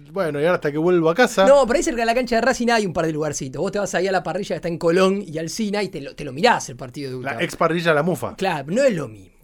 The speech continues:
Speaker 1: No.
Speaker 2: No es lo mismo.
Speaker 1: No, vas a los Tres Haces ahí en Sarandí,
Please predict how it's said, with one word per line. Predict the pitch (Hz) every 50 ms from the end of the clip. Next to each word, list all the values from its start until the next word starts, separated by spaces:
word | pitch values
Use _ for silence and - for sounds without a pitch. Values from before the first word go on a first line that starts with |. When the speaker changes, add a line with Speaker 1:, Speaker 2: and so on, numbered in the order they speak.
| _ -
Speaker 1:
No. | 127 113 98 - -
Speaker 2:
No | 131 151 175
es | 175 139
lo | 113 104
mismo. | 98 101 98 95 - _ _ _
Speaker 1:
No, | 127 143 143 117
vas | 123 143 - 170
a |
los | 156 143 127 -
Tres | 165 160 160 - -
Haces | 175 175 165 - 143 120 -
ahí | 123 123 135 139
en | 135 131 131 131 127 120
Sarandí, | 131 127 135 139 151 160 175 170 165 165 180 220 226